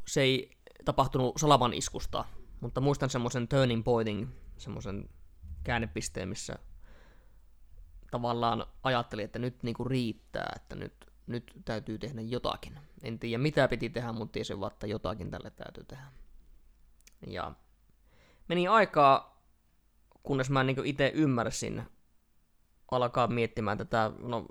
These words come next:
maailman vanhimpia sanontoja, että know thyself, tunne itsesi.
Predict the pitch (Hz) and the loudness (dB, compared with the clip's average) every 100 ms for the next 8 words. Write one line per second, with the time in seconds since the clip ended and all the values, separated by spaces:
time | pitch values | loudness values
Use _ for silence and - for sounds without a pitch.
0 | - - - - - 110 123 117 151 147 | -16 -20 -20 -16 -8 -2 0 2 6 6
1 | 135 135 131 127 123 - - - - 117 | 6 2 4 4 4 2 -12 -6 0 2
2 | 113 107 110 107 - - 98 - - 101 | 2 0 -2 -4 -6 -6 -4 -4 -4 -2
3 | 95 - - - - - - 113 98 - | -2 -2 -6 -10 -14 -14 -10 -8 -8 -10
4 | - - - - - - | -12 -12 -8 -8 -8 -12